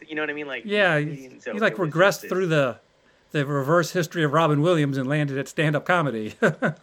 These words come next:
Speaker 1: Yeah, exactly. And everybody from that, that, from that era, everybody on T V
Speaker 2: Yep.
Speaker 1: was a comic for, at some point in time. So Ellen, Paul Reiser, Jerry Seinfeld, Tim Allen, Roseanne
Speaker 2: Yep.
Speaker 1: Barr, anybody with a fucking T V show was a fo-, was a comic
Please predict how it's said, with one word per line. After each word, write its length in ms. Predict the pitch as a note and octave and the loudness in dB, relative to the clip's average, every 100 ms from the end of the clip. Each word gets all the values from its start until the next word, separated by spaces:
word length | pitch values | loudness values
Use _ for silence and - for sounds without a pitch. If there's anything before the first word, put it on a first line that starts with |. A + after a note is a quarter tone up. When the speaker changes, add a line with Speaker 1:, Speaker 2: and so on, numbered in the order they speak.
| D3+ - | -10 -6
Speaker 1:
Yeah, 300 | A3 A#3+ - | -6 -6 -8
exactly. 400 | - D#3 F#3 D3 C3+ | -10 -8 -8 -8 -12
And 120 | D3+ | -10
everybody 480 | C#3 C3+ C#3 E2 D#2+ | -10 -10 -10 -12 -14
from 200 | D#2+ F#2 | -18 -14
that, 200 | F2+ E2+ - F2 | -12 -12 -12 -12
that, 160 | F2+ E2+ | -12 -12
from 140 | G2+ | -12
that 160 | G2+ F2 | -10 -6
era, 360 | E2 F#2+ A#2+ - - | -4 -4 -4 -8 -12
everybody 380 | - D#3 D#3 D#3 | -12 -8 -8 -8
on 180 | C3+ C3 | -12 -14
T 220 | A#2+ A2 | -12 -10
V 160 | G2 | -4
Speaker 2:
Yep. 300 | B2+ C#3+ F3+ - | 0 0 -2 -8
Speaker 1:
was 160 | E2+ - | -14 -14
a 40 | |
comic 400 | - G2+ E2+ C#2 - | -12 -12 -12 -14 -14
for, 140 | - | -8
at 180 | G2+ - | -8 -8
some 200 | - G#2 | -8 -10
point 200 | F2+ F2+ | -10 -14
in 60 | E2+ | -14
time. 240 | E2 C#2 - _ - _ | -14 -16 -18 _ -20 _
So 260 | A#2+ G2+ - | -8 -6 -6
Ellen, 420 | G2+ A#2+ B2+ B2+ B2+ _ _ | -6 -6 -8 -12 -20 _ _
Paul 220 | - G#2+ A2+ | -8 -6 -6
Reiser, 440 | G2 F#2+ G2 F#2+ | -6 -8 -10 -12
Jerry 220 | - F#2+ | -10 -10
Seinfeld, 600 | G2 G2+ F#2 G2 F#2 F2+ | -10 -12 -12 -8 -8 -8
Tim 160 | - G2+ | -10 -10
Allen, 360 | F#2 F2+ F#2 - | -10 -10 -10 -10
Roseanne 320 | F2+ G2 D3 | -8 -6 0
Speaker 2:
Yep. 160 | C#3+ D#3 | 0 0
Speaker 1:
Barr, 440 | - F#2 F2+ F2+ - | -4 -6 -6 -8 -10
anybody 280 | D#3 F#3 G3 | -12 -10 -10
with 120 | G3 | -10
a 60 | F3+ | -14
fucking 340 | - F3 E3 | -14 -16 -16
T 100 | D3 E3 | -16 -16
V 160 | F#3+ G3 | -14 -14
show 460 | - G2+ F#2 F2 E2 | -10 -8 -6 -8 -12
was 340 | F#2 G#2+ A2 | -6 -6 -6
a 160 | - A#2 | -12 -16
fo-, 300 | - A#2 - | -16 -18 -12
was 220 | G#2+ A2 | -10 -8
a 60 | G#2 - - | -10 -14 -14
comic 300 | A#2+ G#2+ | -12 -12